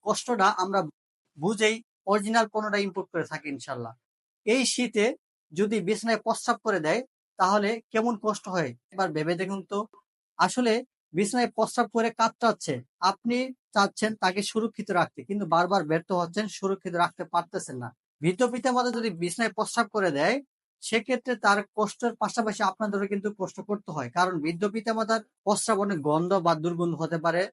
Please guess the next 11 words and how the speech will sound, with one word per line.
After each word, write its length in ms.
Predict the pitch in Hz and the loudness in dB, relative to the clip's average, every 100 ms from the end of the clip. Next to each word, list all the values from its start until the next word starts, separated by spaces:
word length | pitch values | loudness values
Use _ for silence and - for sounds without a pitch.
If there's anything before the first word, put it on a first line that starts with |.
| _ _ _ 185 | _ _ _ -4
এর 80 | 196 220 | 0 0
কারণে 280 | 214 214 196 | 2 0 0
যারা 160 | 175 185 - | 2 2 0
পরিচর্যা 440 | 226 240 247 233 220 | -2 0 -2 0 -2
করে 140 | 185 156 | -2 -2
তারা 140 | 170 175 180 | -2 0 -2
আশেপাশে 340 | 214 190 208 165 | -8 -10 -8 -6
যেতে 160 | 180 190 | -6 0
পারে 160 | 175 156 | 2 2
না 80 | 170 214 _ _ _ | 0 -2 _ _ _
বা 80 | 170 | 2